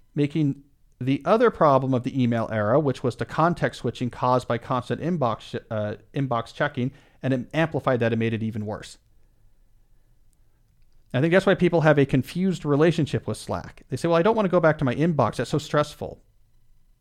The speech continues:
But it's like, "Why do I feel like I can't work or get anything done anymore?"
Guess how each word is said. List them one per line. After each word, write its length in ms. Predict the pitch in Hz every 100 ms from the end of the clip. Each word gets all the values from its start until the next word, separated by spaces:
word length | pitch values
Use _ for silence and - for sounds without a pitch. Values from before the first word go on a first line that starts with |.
| _ _ _ - _ _ _
But 80 | 127
it's 80 | -
like, 120 | 139
"Why 140 | 143
do 140 | 160 156
I 100 | 147
feel 260 | - 156
like 160 | 143 127
I 80 | 123
can't 280 | - 120 104
work 260 | 127 120
or 40 | 117
get 160 | 117
anything 340 | 117 113 117 113
done 180 | 180
anymore?" 400 | 151 107 78 50